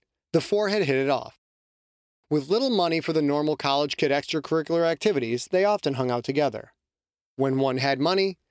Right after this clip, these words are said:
he or she shared it. But most of the time, they were all flat out broke. It was at one of these hangout sessions that Che dubbed the group the Penniless Four. As they grew ever closer in the following years, the name became a badge of belonging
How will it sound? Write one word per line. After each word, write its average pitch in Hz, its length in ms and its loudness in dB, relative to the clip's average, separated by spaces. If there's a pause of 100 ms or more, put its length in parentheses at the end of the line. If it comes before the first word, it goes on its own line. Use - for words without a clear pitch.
(100)
he 135 220 0
or 127 100 2
she 151 220 0
shared 123 320 -2
it. - 160 -20 (160)
But 160 120 2
most 190 300 0
of 226 80 -4
the 202 100 2
time, 135 300 0
they 139 80 2
were 139 160 0
all 196 240 0
flat 208 480 -2
out 156 240 0
broke. 117 400 -4 (800)
It 143 80 4
was 123 160 2
at 117 100 0
one 127 220 0
of 143 80 -2
these 139 180 2
hangout 160 400 -2
sessions 117 460 -4 (240)
that 156 140 2
Che 214 260 2
dubbed 190 280 0
the 208 60 0
group 151 320 0 (320)
the 196 80 0
Penniless 131 540 -2
Four. 123 400 -2 (760)
As 160 200 2
they 196 100 2
grew 220 340 0
ever 220 220 0
closer 214 480 0
in 131 80 0
the 127 60 0
following 131 480 0
years, 147 420 -2 (220)
the 131 80 2
name 165 260 2
became 147 260 0
a 139 80 0
badge 131 380 0
of 175 100 -4
belonging 135 580 0